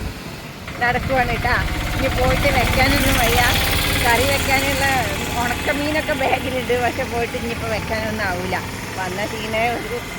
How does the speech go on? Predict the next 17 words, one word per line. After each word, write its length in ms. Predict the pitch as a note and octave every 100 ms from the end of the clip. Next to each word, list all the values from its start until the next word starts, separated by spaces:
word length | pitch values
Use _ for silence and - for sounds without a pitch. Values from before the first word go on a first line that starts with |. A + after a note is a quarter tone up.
| - - - - -
പോലെ 220 | G#3 G#3 G3+
ആയിട്ടുണ്ട്. 420 | F#3 A3+ G3+ G#3+ E4+ - - - - - - - - - - - -
ഓ, 40 | C#4+ C#4 C#4 C#4 A#3+ - C4+
വണ്ടി 220 | B3 C4 C#4+
കിടന്ന് 240 | C#4 D4 C4+
ഉറങ്ങാൻ 240 | A#3+ C4 C#4
നിന്നപ്പോഴത്തേന് 540 | C4 C4 B3+ C4 C4+ -
കറക്റ്റ് 360 | E4+ A3+ - C#4+
മഴയും 280 | C4 A#3+ C4
പെയ്ത് 220 | B3+ A#3+ B3 A#3
മൊ-, 300 | A3 G#3 - B3+ C4+ D4
മുഖത്തേക്കൊക്കെയാണ് 720 | A#3+ A#3+ B3+ B3 C4 B3 A#3+ A#3+
വെള്ളം 220 | G#3+ A3
ഒടിച്ചിട്ട് 320 | A#3 G3+ A3 A3+ G#3+
ഉറക്കമൊക്കെ 460 | G#3+ G3+ B3 - A#3+ F#3+
പോയി. 340 | G3+ G3 G3+ G3+ C4 D#3+ G3 - - - F#3 F#3
അപ്പോൾ 260 | D#3+ G#3